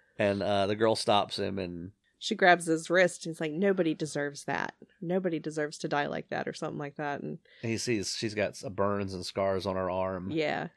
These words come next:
Speaker 2: So then you learn, you've been hinted at before, but you learn for sure that she and her little brother were abused.
Speaker 1: Her, their mother passed away, and
Speaker 2: Yeah.
Speaker 1: her father started to abuse them afterwards.
Speaker 2: Yeah, like, seriously. Like, there's burns and all kinds of crap up and down her arm.
Speaker 1: Yeah,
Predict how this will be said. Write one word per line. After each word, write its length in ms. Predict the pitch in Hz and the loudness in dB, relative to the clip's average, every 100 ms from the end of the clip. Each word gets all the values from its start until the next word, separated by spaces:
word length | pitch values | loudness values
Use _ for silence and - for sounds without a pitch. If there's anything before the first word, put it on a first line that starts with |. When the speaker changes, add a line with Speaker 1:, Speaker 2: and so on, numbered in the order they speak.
| - | -20
Speaker 2:
So 160 | - 254 | 2 6
then 160 | 233 233 | 8 8
you 140 | 196 | 8
learn, 420 | 180 170 160 151 - _ | 8 6 6 2 -4 _
you've 400 | - - 202 262 | -4 -2 0 4
been 140 | 226 214 | 4 6
hinted 340 | 226 220 185 | 4 4 6
at 160 | 160 151 | 6 6
before, 420 | 156 - 170 156 | 2 2 2 2
but 160 | 147 139 | 2 0
you 160 | 190 | 2
learn 240 | 175 160 160 | 2 4 2
for 180 | - | 0
sure 440 | 156 - 180 151 139 | -2 2 2 4 4
that 260 | 139 131 - - - - _ 208 | 4 2 0 -20 -20 -20 _ -8
she 340 | - - 196 | -4 0 4
and 140 | 156 156 | 4 2
her 240 | 175 156 156 | 0 0 0
little 160 | 156 151 | -2 0
brother 380 | 156 156 147 | 0 2 0
were 180 | 143 143 | 0 -2
abused. 720 | 143 151 165 151 143 160 - - _ _ _ | -2 0 0 0 -2 -6 -12 -16 _ _ _
Speaker 1:
Her, 160 | 104 98 | -6 -6
their 160 | - 113 | -4 2
mother 260 | 131 147 | 4 6
passed 360 | 123 127 117 117 | 4 2 0 2
away, 300 | 107 104 98 | 2 4 4
and 100 | 95 | 2
Speaker 2:
Yeah. 160 | 160 | 2
Speaker 1:
her 40 | 82 | 2
father 280 | 107 107 95 | 2 2 -2
started 300 | - 98 90 | -2 -2 -2
to 40 | |
abuse 340 | 87 92 90 | -4 -2 -4
them 300 | 95 92 85 78 | -4 -6 -6 -8
afterwards. 600 | 90 95 78 64 - - | -10 -10 -12 -14 -14 -4
Speaker 2:
Yeah, 300 | 180 143 135 | 0 0 0
like, 260 | 165 165 - | -2 -2 2
seriously. 680 | - 208 156 147 - - - | 6 6 6 2 -2 -4 -6
Like, 220 | - 156 - | -4 -4 2
there's 200 | 175 165 | 0 2
burns 380 | - 170 160 151 | 2 4 4 2
and 80 | |
all 120 | 147 147 | -2 0
kinds 260 | 156 151 | 0 0
of 60 | 151 | -2
crap 200 | 127 - | -2 0
up 200 | 147 151 | -2 -2
and 80 | 143 | -2
down 160 | 143 | -2
her 120 | 147 | -4
arm. 360 | - 147 147 143 | -4 -4 -2 -2
Speaker 1:
Yeah, 240 | 104 87 | -2 -4